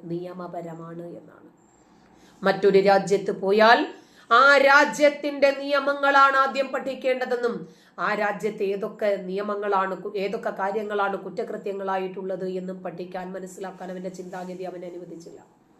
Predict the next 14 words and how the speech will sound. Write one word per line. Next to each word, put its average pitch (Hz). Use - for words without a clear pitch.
ഇവര് 170
ഉപജീവനം 196
തേടിയും 180
അഭയാർത്ഥികളായിട്ടും 180
പോകുന്നത് 170
എവിടെയാ? 170
മറ്റു 170
രാജ്യങ്ങളിലേക്ക്. 160
അവിടെയും 170
പോയിട്ട് 202
ഇവർ 208
ഇത് 202
തന്നെയാ 214
ചെയ്യുന്നത്. 233